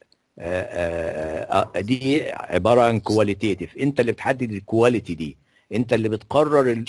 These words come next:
البير وايز كومباريزون ده، انت اللي بتختار الارقام دي.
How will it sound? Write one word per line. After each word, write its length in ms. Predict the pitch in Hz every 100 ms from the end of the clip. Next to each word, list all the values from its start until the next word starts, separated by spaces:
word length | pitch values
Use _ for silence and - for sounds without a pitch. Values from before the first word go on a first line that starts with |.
| 104
البير 380 | 95 90 135 131
وايز 320 | 117 123 110
كومباريزون 600 | 104 95 110 98 85 73
ده، 200 | 73 65 _ _ _ 98
انت 160 | 117
اللي 180 | 117 107
بتختار 560 | 101 110 - 127 143 -
الارقام 580 | 104 - 90 - 101 85
دي. 180 | 71 64